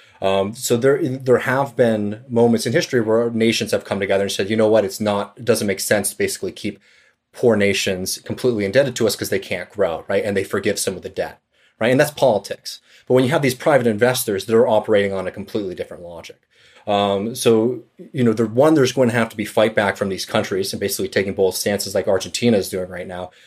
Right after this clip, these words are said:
But there's going to have to be a kind of international consensus on how we're going to deal, uh, with this private class of investors. In my opinion, um, you know, I'll be a pure capitalist here.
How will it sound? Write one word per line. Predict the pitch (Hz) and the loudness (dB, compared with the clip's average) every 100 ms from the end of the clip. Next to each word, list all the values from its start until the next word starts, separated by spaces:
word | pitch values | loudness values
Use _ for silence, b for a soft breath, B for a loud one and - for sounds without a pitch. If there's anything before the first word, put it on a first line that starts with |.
| b | b
But | 113 | 0
there's | 117 110 | 0 2
going | 127 139 | 2 4
to | 123 | 4
have | 110 107 - | 2 -2 -4
to | |
be | 87 110 101 | -2 0 2
a | 98 | 0
kind | 104 95 | 0 -2
of | |
international | 113 104 101 101 98 98 | -2 -2 0 -2 -4 -8
consensus | 95 - 117 110 110 | -8 -2 -2 -2 -8
on | 98 | -6
how | - 123 | 0 2
we're | 127 | 2
going | 113 104 | 0 -2
to | 92 | -4
deal, | 127 120 95 - b b b | 0 2 0 -2 b b b
uh, | 101 98 | 0 2
with | 104 | 2
this | 107 101 | 0 -6
private | - 107 101 104 | -2 -2 0 -2
class | - 98 95 95 - - b b b | -6 -6 -6 -8 -12 -16 b b b
of | 104 104 101 | 0 2 2
investors. | 123 139 151 - - | 2 2 2 -2 -6
In | 127 | 0
my | 120 170 | 0 2
opinion, | 214 - 104 92 90 101 _ _ _ | 0 -2 -4 -4 -8 -12 _ _ _
um, | 101 95 92 87 90 90 _ _ _ _ _ _ _ _ _ - | -4 -2 -2 -4 -8 -16 _ _ _ _ _ _ _ _ _ -4
you | 123 | 0
know, | 110 110 - | 2 2 2
I'll | 127 | 0
be | 190 | 2
a | |
pure | - - 170 | 0 0 0
capitalist | 143 165 139 104 - | 0 -2 0 -2 -2
here. | 104 87 | -6 -6